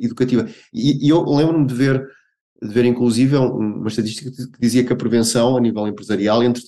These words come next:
quatro a onze euros por empregado que eram poupados. Se houvesse uma prevenção adequada a nível empresarial, pode ir entre quatro a onze euros.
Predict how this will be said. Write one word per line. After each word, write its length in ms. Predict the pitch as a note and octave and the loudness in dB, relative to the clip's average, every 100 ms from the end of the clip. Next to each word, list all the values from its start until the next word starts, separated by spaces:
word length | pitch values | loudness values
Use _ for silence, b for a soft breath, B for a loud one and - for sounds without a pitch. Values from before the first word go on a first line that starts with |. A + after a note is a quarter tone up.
| - | -2
quatro 400 | B2+ B2+ B2+ B2+ | 0 0 0 0
a 60 | |
onze 280 | B2+ B2 A#2+ | 2 2 2
euros 280 | A#2+ B2 B2 | 2 0 -4
por 160 | - | -4
empregado 560 | A#2+ A#2 A#2 A#2 A#2+ B2 | -4 0 0 2 0 0
que 80 | B2+ | -2
eram 180 | B2 A#2+ | -2 -2
poupados. 680 | B2 - B2 G#2 - - _ _ _ _ _ | -6 -2 0 0 -4 -14 _ _ _ _ _
Se 120 | - | -8
houvesse 400 | G2 G#2+ G#2+ - | -2 0 0 0
uma 160 | G#2+ G#2+ | -2 -2
prevenção 480 | G#2 A2 A2 G#2+ G#2+ | 0 0 0 0 -2
adequada 520 | - G#2+ G#2+ A2 A2 | -2 -2 0 2 0
a 40 | |
nível 280 | A2 G#2+ A2 | -2 0 -2
empresarial, 640 | G#2 G#2 G#2+ A2 A#2 A2+ | -2 -4 -2 2 2 0
pode 200 | G#2 G2+ | -4 -6
ir 60 | G#2 | -6
entre 180 | G2+ - | -8 -6
quatro 340 | C#3+ C#3+ A#2 | -6 -4 -4
a 20 | |
onze 320 | A2 G#2+ F#2 F#2+ | -2 -2 -4 -4
euros. 320 | F#2 E2+ | -4 -4